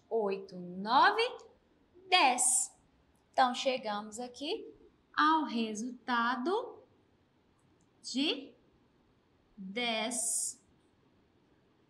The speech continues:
reais. Por último, para nós continuarmos exercitando, vamos fazer junto uma, juntos uma pequena situação problema.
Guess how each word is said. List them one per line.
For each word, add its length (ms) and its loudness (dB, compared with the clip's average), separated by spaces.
reais. 880 -8
Por 200 0
último, 600 -4
para 220 4
nós 320 -2
continuarmos 920 0
exercitando, 920 -6
vamos 240 0
fazer 360 4
junto 340 -6
uma, 200 -8
juntos 380 -8
uma 180 -6
pequena 400 -6
situação 600 -2
problema. 460 -4